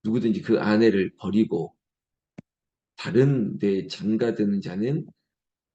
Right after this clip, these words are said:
간음이라고 얘기할 정도로." 그러니까 결국은 상대방의 불의에 의해서 나누어진 것에 대해서 그 죄의 죄값, 그 원인은 누구에게 있는지를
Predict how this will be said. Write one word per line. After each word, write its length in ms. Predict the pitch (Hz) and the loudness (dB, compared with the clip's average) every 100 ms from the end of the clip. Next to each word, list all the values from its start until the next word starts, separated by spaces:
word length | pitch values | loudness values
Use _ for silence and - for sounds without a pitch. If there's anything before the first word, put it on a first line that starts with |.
| _ - | _ -14
간음이라고 1000 | - - 107 127 147 135 98 90 113 123 | -14 -8 -4 0 2 0 -2 -6 -6 -6
얘기할 320 | 92 76 87 | -6 -8 -14
정도로." 380 | - - - - _ _ _ - | -14 -14 -16 -20 _ _ _ -8
그러니까 220 | 143 147 | -8 -6
결국은 520 | 104 104 104 139 92 - - _ | -4 -6 -2 -2 -2 -8 -20 _
상대방의 960 | - - 170 175 170 165 123 117 113 - _ _ | -20 -4 -2 2 2 2 0 0 -2 -4 _ _
불의에 600 | 117 120 147 156 151 151 | -4 0 0 0 2 2
의해서 880 | 131 - 101 101 95 - 117 98 - | 2 -4 -2 -2 -2 -4 -4 -4 -8
나누어진 840 | - 80 85 107 135 127 - 104 101 | -18 -16 -4 -2 2 0 -2 -6 -4
것에 320 | 101 98 95 | -4 -4 -6
대해서 600 | 90 87 90 101 101 - - _ _ _ | -6 -8 -8 -4 -4 -4 -12 _ _ _
그 320 | - 127 - | 2 2 2
죄의 680 | - - 98 117 120 90 - _ _ - | -2 4 8 8 8 4 -6 _ _ -2
죄값, 600 | 107 - - 92 71 - - _ _ _ _ - | -2 0 0 -2 -4 -14 -20 _ _ _ _ -20
그 580 | - 113 143 131 - - | -2 4 6 6 2 -2
원인은 600 | 98 98 117 143 117 - - - | 0 4 4 4 2 0 -8 -6
누구에게 440 | 117 113 170 143 | -4 0 2 2
있는지를 760 | 104 95 95 92 - 139 165 | 0 -2 -6 -6 -2 -2 -2